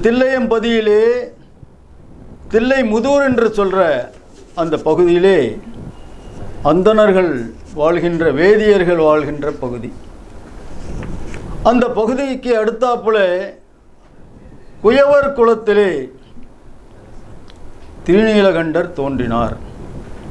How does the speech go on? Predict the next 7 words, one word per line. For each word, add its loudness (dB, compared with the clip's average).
அந்த 6
குயவருக்கு 2
என்ன 2
தொழில்? 4
சாதாரணமாக 4
மண்பாண்டம் 2
செய்கின்ற -4